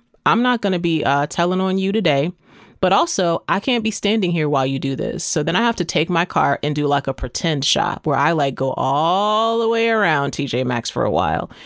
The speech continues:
and go looking at some other stuff when we know good and well I came up in there because I wanted to get these candles. And in a way, it was kind of like a little chuckle that I got to myself on what was a very sad day that day, because I was like, "Wow,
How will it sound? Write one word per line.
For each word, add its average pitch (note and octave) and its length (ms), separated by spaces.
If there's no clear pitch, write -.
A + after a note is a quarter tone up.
and C3 180
go E3+ 300
looking F3 320
at F#3 140
some E3+ 180
other A3+ 240
stuff D3+ 380
when C3 180
we G3 160
know C4+ 220
good C4 180
and C#4 120
well F#3 340
I D#3 100
came G3 260
up A#3 180
in A#3 160
there D3+ 200
because D3 320
I C#3 100
wanted D3 260
to C3+ 60
get C3 160
these - 140
candles. - 480
And A#3+ 420
in A3 120
a G#3+ 80
way, B3+ 400
it G#3+ 100
was G#3+ 120
kind A#3 260
of A3+ 80
like F#3+ 320
a F3+ 80
little F3 220
chuckle F3 400
that E3 120
I E3 120
got D#3+ 200
to F3 80
myself D#3+ 460
on E3 80
what D3+ 140
was D#3 120
a D3+ 80
very D3+ 320
sad C#3+ 360
day C#3 160
that C#3 200
day, C#3+ 220
because D#3 220
I D#3 80
was D#3 160
like, D#3 160
"Wow, D#3 400